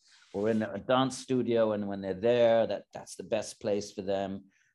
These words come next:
Someone else likes to make money. He's always looking at things in terms of how, how much could I make?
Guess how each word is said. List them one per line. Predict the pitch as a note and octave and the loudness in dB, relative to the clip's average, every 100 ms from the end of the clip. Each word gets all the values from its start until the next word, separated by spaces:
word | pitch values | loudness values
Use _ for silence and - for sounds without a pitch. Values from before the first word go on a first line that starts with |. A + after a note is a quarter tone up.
| _ | _
Someone | A#2 A2+ A2+ | -4 0 0
else | A2 A2 | -2 -2
likes | G#2+ - | -4 -4
to | G2 | -8
make | F2+ - | -8 -4
money. | A#2+ A#2 | -4 -2
He's | G#2+ G#2+ | -2 -2
always | G#2+ G#2 | -4 -4
looking | A2+ A#2 G#2+ | -4 -4 -6
at | - | -6
things | A2 G#2+ G#2 | -6 -6 -6
in | G2 F2+ | -10 -10
terms | A#2+ G#2+ F#2+ | -8 -6 -6
of | F#2+ | -6
how, | G2+ G#2 F#2+ | -4 -4 -4
how | G#2 - | -6 -8
much | G#2 - | -8 -8
could | - G2 | -8 -8
I | |
make? | G2 G2 D#2 | -6 -8 -10